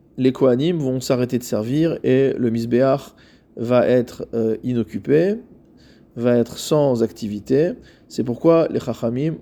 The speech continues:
ont considéré qu'il valait mieux, euh, instituer que la bête qui a été volée serait comme un Hefker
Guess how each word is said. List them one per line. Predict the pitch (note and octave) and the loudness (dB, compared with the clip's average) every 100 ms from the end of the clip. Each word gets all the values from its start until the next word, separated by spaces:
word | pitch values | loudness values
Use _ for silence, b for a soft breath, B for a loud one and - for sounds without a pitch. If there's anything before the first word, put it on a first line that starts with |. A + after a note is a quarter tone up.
| - | -10
ont | B2 | -10
considéré | B2+ A#2+ A2+ A2+ A#2+ C#3 | -8 -8 -2 2 2 0
qu'il | - | -2
valait | A#2 G#2 G#2+ | -2 0 0
mieux, | A#2+ C3 D#3 B B B B B - | 2 2 2 B B B B B -6
euh, | A2 D3+ - - - - - - - - - - - - - - - B2 | -2 -2 -6 -14 -20 -20 -20 -20 -20 -20 -20 -20 -20 -20 -20 -20 -4 0
instituer | C3 - - - C#3+ C3+ | 0 0 -10 2 2 4
que | A#2+ | 2
la | A#2 | 2
bête | C3 C3+ | 2 0
qui | - | -2
a | |
été | A2+ A#2 | -2 0
volée | A2+ A#2+ B2+ | 0 0 -2
serait | - G#2+ | -4 -4
comme | C3 B2 | -2 -2
un | G#2+ | -2
Hefker | G#2 G2 - A2+ D3 | -2 -4 0 2 2